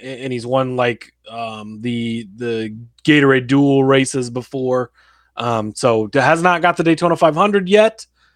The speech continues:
but he should have won it last year. He played too nice with his teammate after the same team had different teammates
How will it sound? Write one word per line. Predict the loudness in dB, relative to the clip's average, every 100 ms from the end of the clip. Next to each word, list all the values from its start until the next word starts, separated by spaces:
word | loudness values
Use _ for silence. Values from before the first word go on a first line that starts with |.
| _ _ 0
but | 4 4 2 -10 -16 _ _ _ _
he | -2 2 4
should | 4 4
have | 4
won | 4 2
it | 2
last | 4 4 2 -2
year. | 0 2 2 -2 _ _ _ _ _
He | -6 -6
played | 2 4 4
too | 0 -2
nice | 0 0
with | -4
his | -8 -10
teammate | -6 -2 2 4
after | 2 0 -8
the | -6 -6 -8 _ _ _ _ _ _
same | -6 -2 -2 -4
team | -10 -8 -6
had | -6 -4 -4
different | -6 -8 -10 -10
teammates | -8 -4 -4 -6